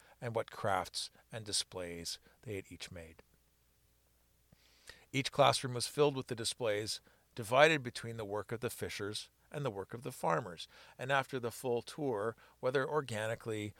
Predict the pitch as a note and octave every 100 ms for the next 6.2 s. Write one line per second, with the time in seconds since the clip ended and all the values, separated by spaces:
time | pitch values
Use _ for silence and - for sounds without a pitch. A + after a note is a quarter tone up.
0 | - - A#2 A#2 - A#2+ G#2 G2+ G#2+ F#2
1 | F#2+ F2 G2+ F#2+ F#2+ - F2+ F2+ F2 -
2 | - A#2 - - G2+ - - D#2 D#2+ E2+
3 | E2 F2+ C#2+ D2 - - _ _ _ _
4 | _ _ _ - - - E2 E2+ - -
5 | _ _ A2+ A2+ G#2+ - - D3+ D3+ F2+
6 | - -